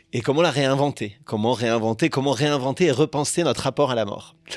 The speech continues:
Euh, pour ça, on, alors, bah, on accueille déjà un, euh, Yannick Jolin, qui est, euh, conteur, euh, comédien, metteur en scène, euh,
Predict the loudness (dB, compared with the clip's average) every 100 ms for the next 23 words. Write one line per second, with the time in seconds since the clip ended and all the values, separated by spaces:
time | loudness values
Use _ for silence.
0 | -6 -2 0 0 0 -2 0 2 2 2
1 | 0 0 0 0 0 0 0 -2 -2 -2
2 | -4 -4 -4 0 0 2 0 2 2 2
3 | 0 -2 0 0 0 -2 -4 -4 -8 -10
4 | -10 -12 -12 -16 -20 -20 -12 -6 -4 -4
5 | -4 -6 -6 -6 0 2 2 2 4 4
6 | 0 -8 -12 -4 -2 0 0 -2 -2 -6
7 | -8 -18 -16 -10 -6 -4 -4 -4 -6 0
8 | 2 6 4 4 2 -2 -2 -2 0 0
9 | 0 0 -2 -4 -4 0 0 0 -4 -8
10 | -16 -6 0 2 2 2 0 -2 -4 -4